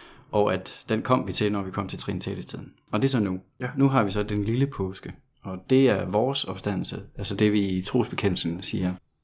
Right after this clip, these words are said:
Speaker 1: øh, kødets opstandelse og det evige liv.
Speaker 2: Ja.
Speaker 1: Det kommer nu. Øh, og derfor, øh, ja, derfor synes jeg, at den her søndag er så, øh,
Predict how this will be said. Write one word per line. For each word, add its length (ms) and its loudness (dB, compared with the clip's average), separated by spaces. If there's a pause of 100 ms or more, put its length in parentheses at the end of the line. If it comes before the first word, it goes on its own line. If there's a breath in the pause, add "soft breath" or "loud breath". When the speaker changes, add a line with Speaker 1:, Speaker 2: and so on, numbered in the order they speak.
(280)
Speaker 1:
øh, 220 -4
kødets 240 2
opstandelse 400 -2
og 60 -2
det 80 0
evige 160 0
liv. 180 -4 (200)
Speaker 2:
Ja. 100 -2 (560)
Speaker 1:
Det 120 0
kommer 200 2
nu. 180 -4 (260)
Øh, 60 -16 (1080 soft breath)
og 140 -6
derfor, 380 6
øh, 560 0 (1160 soft breath)
ja, 180 0
derfor 200 6
synes 220 4
jeg, 100 10
at 80 6
den 140 6
her 280 2
søndag 360 -2
er 120 -4
så, 180 -8
øh, 720 -8